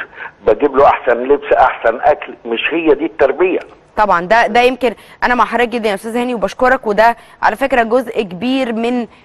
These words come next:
Speaker 2: ال-، ال-، الأزمات اللي بتحصل في مجتمعنا، إنه إحنا م-،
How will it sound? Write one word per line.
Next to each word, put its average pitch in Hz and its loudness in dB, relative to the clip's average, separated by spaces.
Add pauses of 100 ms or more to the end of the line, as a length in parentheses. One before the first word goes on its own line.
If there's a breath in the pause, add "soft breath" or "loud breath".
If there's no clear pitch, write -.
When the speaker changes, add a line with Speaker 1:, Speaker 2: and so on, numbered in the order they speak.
(160 soft breath)
Speaker 2:
ال-، 196 0
ال-، 175 -2 (1300)
الأزمات 214 -2
اللي 233 0
بتحصل 233 -6
في 208 -12
مجتمعنا، 202 -2 (360 loud breath)
إنه 302 2
إحنا 277 -2
م-، 269 -2